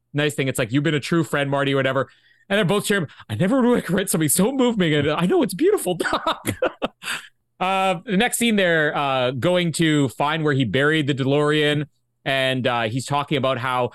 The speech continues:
this reminds him of, uh, Jules Verne. So that's the first mention of Jules Verne in the movie. And Journey to the Center of the Earth, they even find his initials written on there. Uh, I, I, I mentioned last week that, like, th-, this movie is kind of what got me into years later starting to read Jules Verne books. I've read Journey to the Center of the Earth. I've read,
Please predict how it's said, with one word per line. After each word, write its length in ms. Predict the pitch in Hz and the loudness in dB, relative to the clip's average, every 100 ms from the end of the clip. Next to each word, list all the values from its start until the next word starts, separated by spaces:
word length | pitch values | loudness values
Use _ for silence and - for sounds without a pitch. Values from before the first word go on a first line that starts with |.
| _ _ | _ _
this 160 | 143 135 | -4 0
reminds 400 | 123 135 143 131 | 0 0 -2 0
him 140 | 139 | 0
of, 160 | 131 113 | 0 0
uh, 160 | 120 104 | -2 0
Jules 360 | 101 151 123 | 0 0 0
Verne. 280 | 104 143 139 | 0 -2 -2
So 120 | 143 | -4
that's 100 | 135 | -6
the 60 | - | -6
first 220 | 147 131 | -6 -4
mention 200 | 139 123 | -4 -4
of 40 | 107 | -2
Jules 240 | 127 117 | 0 0
Verne 220 | 104 139 | 0 0
in 40 | 135 | 0
the 60 | 135 | 0
movie. 340 | 131 135 131 - _ _ | 2 0 -2 -8 _ _
And 340 | 135 123 120 107 | -4 -2 -2 0
Journey 220 | 160 165 | 0 0
to 20 | |
the 60 | 139 | 0
Center 200 | 160 147 | 0 0
of 60 | |
the 100 | 127 | 0
Earth, 180 | 147 151 | 0 0
they 80 | 135 | -2
even 180 | 135 139 | -2 -2
find 220 | 139 131 | -2 -2
his 120 | 131 | 0
initials 500 | 117 139 - 156 135 | 0 0 0 0 0
written 260 | 131 185 156 | -2 -2 -2
on 160 | 147 143 | 0 0
there. 320 | 147 143 139 _ _ - | 0 0 -2 _ _ -4
Uh, 40 | 120 123 180 - | -2 -2 -4 -8
I, 80 | 165 - | -8 -4
I, 120 | 180 - | -4 -2
I 60 | |
mentioned 320 | 160 190 185 165 | -2 0 0 -2
last 240 | 170 165 | -2 -2
week 140 | 160 147 | -2 0
that, 100 | 131 | -2
like, 180 | 117 110 | -2 -6
th-, 120 | 170 | -4
this 340 | 139 175 - - _ _ _ - | 0 0 -2 -6 _ _ _ 0
movie 680 | 139 214 233 139 120 139 - - | 4 4 2 0 0 -2 -8 -4
is 160 | 156 | -4
kind 160 | - 185 | -2 -2
of 60 | 185 | 0
what 120 | 135 | 0
got 200 | 151 180 | 0 0
me 80 | 160 | -2
into 160 | 139 | 0
years 360 | 139 131 156 127 | 0 2 2 0
later 340 | 143 156 123 | 0 2 0
starting 280 | 113 - 170 | -2 -4 -2
to 60 | 139 | 0
read 260 | 135 151 107 | 2 2 2
Jules 260 | 147 120 | 0 0
Verne 160 | 143 196 | 0 -2
books. 160 | 113 | -2
I've 140 | 120 120 | -4 -2
read 260 | 139 151 | 0 0
Journey 200 | 107 127 | 0 -2
to 60 | 117 | -2
the 60 | 104 | -2
Center 200 | 123 110 | -2 -2
of 60 | |
the 60 | 104 | -2
Earth. 160 | 92 | -2
I've 140 | 113 104 | -2 0
read, 240 | 131 123 | 0 -2